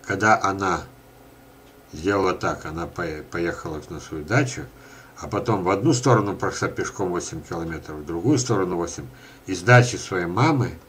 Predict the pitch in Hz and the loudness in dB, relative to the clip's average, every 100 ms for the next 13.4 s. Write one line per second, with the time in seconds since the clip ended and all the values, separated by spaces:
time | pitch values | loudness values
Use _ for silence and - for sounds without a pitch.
0 | - - 85 85 - 120 95 - 101 85 | -14 -10 -8 -8 -2 -2 -2 -8 -10 -10
1 | 78 90 - 80 85 78 - - - - | -8 -10 -8 -8 -6 -8 -12 -16 -20 -20
2 | - - - - - - - - - - | -20 -20 -20 -20 -20 -20 -20 -20 -20 -20
3 | - 82 78 71 - - - - 90 - | -10 -6 -6 -8 -12 -20 -20 -10 -4 -4
4 | - 113 90 76 - - - - - - | 2 2 2 0 -14 -20 -20 -20 -20 -20
5 | - - - - 92 95 87 90 - 92 | -20 -20 -20 -10 -4 -4 -2 -6 -6 -6
6 | 78 - 82 82 208 226 - - - 120 | -6 -8 0 6 6 6 2 -6 -4 -2
7 | 120 110 101 98 113 113 113 110 87 95 | 0 -2 -4 -2 0 2 0 0 0 -2
8 | 98 87 - 76 - - - - - - | -2 -2 -4 -12 -12 -18 -18 -16 -18 -18
9 | - 85 85 76 - - 107 - 98 117 | -8 -4 -4 -6 -14 -10 -6 -4 -2 2
10 | 95 - - - - - - - - - | 2 2 -8 -20 -20 -20 -20 -20 -20 -20
11 | - - - - - - - - - 92 | -20 -20 -20 -20 -20 -20 -20 -20 -16 -8
12 | 92 90 92 87 - 92 80 - - 78 | -6 -4 -4 -4 -4 -4 -4 -6 -10 2
13 | - 185 160 | 6 6 4